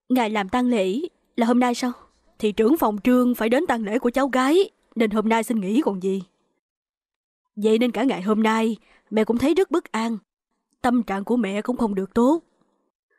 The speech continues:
Không cần phải như vậy đâu. Cũng đâu phải vì chúng ta mà con bé đó chết. Mẹ cũng đừng để ý làm gì.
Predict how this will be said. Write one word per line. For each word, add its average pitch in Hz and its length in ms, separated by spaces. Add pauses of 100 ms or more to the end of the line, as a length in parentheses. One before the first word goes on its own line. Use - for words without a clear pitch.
(880)
Không 262 180
cần 226 140
phải 214 120
như 254 140
vậy 190 160
đâu. 214 140 (1300)
Cũng 247 140
đâu 294 120
phải 233 240
vì 262 80
chúng 254 180
ta 269 160
mà 202 100
con 208 140
bé 247 120
đó 285 120
chết. 311 280 (760)
Mẹ 226 120
cũng 254 140
đừng 247 120
để 202 80
ý 226 140
làm 285 160
gì. 190 160